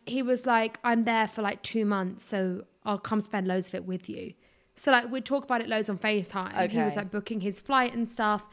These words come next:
Speaker 1: but, like, he hadn't booked to come to mine, if that made sense. So
Speaker 2: No, but he'd booked a flight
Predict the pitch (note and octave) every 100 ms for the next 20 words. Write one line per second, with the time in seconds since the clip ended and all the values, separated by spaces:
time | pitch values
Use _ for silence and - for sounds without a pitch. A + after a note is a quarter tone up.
0 | - - - B3+ A#3+ A#3 C4 B3+ A3+ G#3
1 | A#3+ - - - G#3+ G3+ G#3 - - G#3
2 | G3 F#3+ G#3 F#3+ G3 A3+ G#3 G#3+ G3+ G3+
3 | G#3+ F#3+ G3 - - A3 G3 F#3+ F#3 _
4 | _ - A3 A3 E3 E3 E3 F#3+ - F3+
5 | - E3+ - C3+ A2+